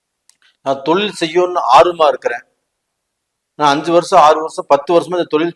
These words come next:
செய்யலாங்கிற ஒரு இன்ட்ரெஸ்ட்ல இருக்கிறேன், அது இந்த பீரியட்ல செய்யலாமா, எனக்கு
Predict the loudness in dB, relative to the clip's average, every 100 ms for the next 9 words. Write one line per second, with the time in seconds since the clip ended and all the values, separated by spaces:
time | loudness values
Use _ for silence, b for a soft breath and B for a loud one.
0 | -4 -2 2 4 4 2 -2 -4 _ _
1 | _ -10 -8 -2 -2 -2 -4 -4 -4 -4
2 | -8 _ _ _ _ _ _ _ _ _
3 | _ _ -12 -10 -8 -8 -8 -6 -6 -8
4 | -10 -8 -4 2 4 4 2 -4 -8 _
5 | -12 -10